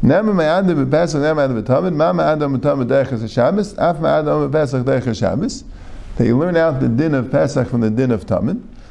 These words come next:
The Tamid Gufli Min Olam Derech HaShabbos. How do you know Tamid's Derech HaShabbos? Right, which you really could have asked on the initial thing that Hillel said about the two hundred Psachim, right? How do you know that? But, um,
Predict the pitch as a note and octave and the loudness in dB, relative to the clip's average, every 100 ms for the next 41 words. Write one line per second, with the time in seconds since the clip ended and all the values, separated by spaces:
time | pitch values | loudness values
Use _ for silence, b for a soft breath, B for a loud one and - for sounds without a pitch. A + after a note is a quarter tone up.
0 | B B - C3 D#3 F3 E3 C#4 C#4 G3+ | B B 0 2 2 2 0 0 2 2
1 | E3+ D3 C3 A#2 A2 G#2 F2+ F#2 - - | 2 2 2 0 0 -2 -2 -2 -4 -12
2 | - - - - - - - B B B | -16 -16 -16 -14 -12 -10 -10 B B B
3 | B - C#3+ F#3+ F#3+ G3 F#3 G3+ G#3 D#3+ | B 2 4 4 2 2 2 4 2 4
4 | D3 A2+ G#2 G#2 - - - - - - | 2 2 2 2 0 -6 -10 -12 -12 -12
5 | - - B B B B B B A#2+ C3+ | -12 -12 B B B B B B 2 2
6 | C3 C#3+ G#3 F3 C3+ D3+ C3 C3 B2+ - | 2 2 2 2 2 2 2 2 2 -2
7 | - - - - - A#2 A2+ G#2 G2+ - | -10 -10 -10 -12 -2 2 2 2 0 -6
8 | - A2+ E3+ A3+ C#3+ G#2+ A2 G2+ G#2+ G#2+ | 0 2 4 2 0 2 2 4 4 2
9 | G2+ G#2+ G2+ G2+ G2 G2 A#2+ A2 G#2+ G2+ | 2 2 2 2 0 -2 0 2 2 -2
10 | A2 - B2 G#2 F2+ E2+ G#2 G#2 G#2+ G#2+ | -2 0 0 0 -2 -2 0 0 2 2
11 | B2 E3+ A#2+ - - - - B B B | 2 2 0 -4 -14 -16 -16 B B B
12 | B B B - A2 G2 G#2+ G#2+ G2 G2 | B B B 2 2 2 2 4 4 2
13 | G2 | 0